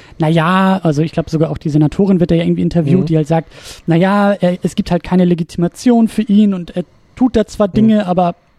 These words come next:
Speaker 1: er bringt auch Probleme mit, wenn er in Afrika irgendwie eingreift und Leute rettet und auch Leute umbringt
Speaker 2: Mhm.
Speaker 1: dabei und wir haben als Amerika, als Staat immer Probleme, wenn er eingreift, bla, bla, bla, bla.“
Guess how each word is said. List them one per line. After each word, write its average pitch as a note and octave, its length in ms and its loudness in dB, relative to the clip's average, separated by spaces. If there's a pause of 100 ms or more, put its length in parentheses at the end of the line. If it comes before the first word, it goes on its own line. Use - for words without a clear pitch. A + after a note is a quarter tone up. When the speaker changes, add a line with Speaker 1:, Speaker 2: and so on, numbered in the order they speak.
(540)
Speaker 1:
er G3 120 -2
bringt G#3+ 280 -2
auch F#3 160 -4
Probleme A#3+ 420 2
mit, G#3+ 200 0
wenn G3+ 100 0
er G3+ 60 -2
in G3+ 60 -6
Afrika G#3 420 -2
irgendwie G3+ 260 -2
eingreift G3+ 460 0
und F#3 160 -4
Leute G3 300 0
rettet G3 340 -2
und F3 140 -4
auch D#3+ 80 -4
Leute F#3 240 0
umbringt G3 360 2
Speaker 2:
Mhm. C#3+ 120 0
Speaker 1:
dabei F3+ 280 2
und E3 220 -4
wir E3+ 100 2
haben F3+ 160 2 (520)
als F#3 240 -2
Amerika, G3+ 420 2
als F#3 180 -4
Staat G3 320 -2
immer G3 140 2
Probleme, G3 400 2
wenn F#3+ 100 2
er E3+ 120 -2
eingreift, F3+ 360 -2
bla, D3+ 120 -2
bla, C#3+ 120 -6
bla, C3 140 -12
bla.“ G#3+ 300 0